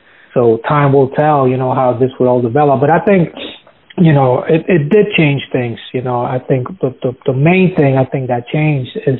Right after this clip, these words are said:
this idea of being to, being able to do a lot of things remotely, uh, from, you know, meetings to lessons to phone calls to interviews to even recordings, you know. I think that's something that's here to stay,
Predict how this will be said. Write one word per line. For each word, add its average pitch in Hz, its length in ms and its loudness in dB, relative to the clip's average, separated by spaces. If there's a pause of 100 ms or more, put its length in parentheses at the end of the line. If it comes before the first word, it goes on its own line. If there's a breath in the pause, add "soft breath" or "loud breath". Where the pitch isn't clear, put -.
this 127 180 -2
idea 127 480 -2 (540 soft breath)
of 120 220 0 (180)
being 131 340 0 (120)
to, 120 180 4 (100)
being 143 200 4
able 127 280 2
to 117 60 -8
do 123 160 0
a - 20 0
lot 120 200 0
of 120 120 -6
things 120 280 -6
remotely, 123 640 -2 (460 soft breath)
uh, 127 400 -2 (240)
from, 135 440 0
you 151 120 0
know, 123 160 0
meetings 147 480 2 (100)
to 143 80 -2
lessons 139 600 0 (240)
to 127 320 -2 (640 soft breath)
phone 151 240 0
calls 143 400 2
to 131 80 2
interviews 139 680 0 (200)
to 127 440 0
even 143 560 0 (160)
recordings, 143 640 0 (140)
you 131 100 -2
know. 123 240 -4 (320)
I 147 160 2
think 143 240 2
that's 147 320 2
something 156 320 2
that's 127 220 0
here 135 180 0
to 123 80 -2 (100)
stay, 143 320 4